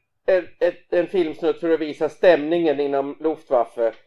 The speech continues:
Och det här är då från filmen Slaget om England, och det är alltså gjort med rådgivning av gamla tyska flygare som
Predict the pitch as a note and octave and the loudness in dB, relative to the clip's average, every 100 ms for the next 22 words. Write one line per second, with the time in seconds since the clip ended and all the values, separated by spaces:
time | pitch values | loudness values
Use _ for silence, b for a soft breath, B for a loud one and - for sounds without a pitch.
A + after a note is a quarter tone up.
0 | _ D#3+ D#3+ E3+ F3 F#3+ F#3 F#3 F3+ E3+ | _ -2 4 4 6 6 4 2 0 0
1 | F3 E3+ D3+ F3 D#3+ C#3+ F3+ F#3 F3+ E3 | 2 2 2 2 -2 -2 -2 -2 -2 -2
2 | E3+ D3 D3+ E3 F#3 G#3 G#3 G#3 G3+ E3+ | -2 -2 -2 -4 -2 -2 0 0 0 -2
3 | F3+ D#3+ F3+ D#3+ F3+ F3+ - D#3+ D#3+ D#3 | 0 0 -2 -2 -2 -4 -12 -4 0 0
4 | F3+ _ _ _ _ _ - - _ - | -2 _ _ _ _ _ -20 -20 _ -20
5 | _ _ _ D#3+ E3 C3 D#3+ E3 D3+ C3+ | _ _ _ 0 2 2 -2 -2 0 2
6 | C3 C3+ _ _ D#3 C#3+ C3+ C3+ C#3+ - | 0 -4 _ _ -2 0 -2 -4 -8 -6
7 | C3+ - C#3 A#2 C#3 C#3 B2 A#2 _ C#3 | -8 -8 -12 -2 0 0 -4 -8 _ -12
8 | C3+ | -12